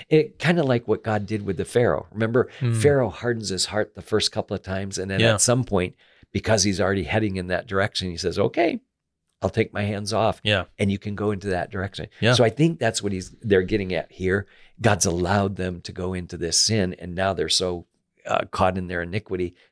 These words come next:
Speaker 1: they can't get out.
Speaker 2: Yeah, right.
Speaker 1: Okay? Now, look at the next verse, though. "But now," so, so here, uh, here's where God is gonna step in. So, uh, verse eight, I've, I've got highlighted.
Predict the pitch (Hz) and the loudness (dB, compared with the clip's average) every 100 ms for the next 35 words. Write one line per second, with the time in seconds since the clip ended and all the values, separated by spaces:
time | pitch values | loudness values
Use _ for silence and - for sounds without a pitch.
0 | - 95 - 73 - - 76 76 73 - | -2 0 0 -8 -10 -12 -10 -10 -10 -12
1 | 101 92 90 85 85 87 85 - 95 107 | -6 -4 -4 -6 -10 -10 -10 -8 -4 2
2 | 101 113 _ - - - _ 95 98 78 | 2 0 _ -20 -20 -20 _ 2 2 2
3 | 69 92 92 - 95 90 90 - 82 - | -2 0 2 0 -2 -6 -6 -4 -2 -2
4 | - - _ - 98 117 113 127 110 107 | -4 -10 _ -10 0 2 4 2 0 2
5 | 95 92 80 69 - _ - - 110 - | 2 2 -2 -6 -10 _ -2 4 4 2
6 | - - 104 - 143 - 117 123 - 127 | -4 2 2 2 0 2 -2 -2 2 4
7 | 143 107 95 87 98 98 90 - 90 87 | 6 6 4 4 2 4 2 2 2 4
8 | - 101 - 92 92 95 - - 120 101 | 4 2 2 2 2 0 -4 4 6 6
9 | - 113 98 92 117 - 101 95 87 - | 4 4 4 6 4 6 6 4 2 -2
10 | 92 98 95 - - 101 92 87 87 | 0 2 2 2 0 4 4 4 2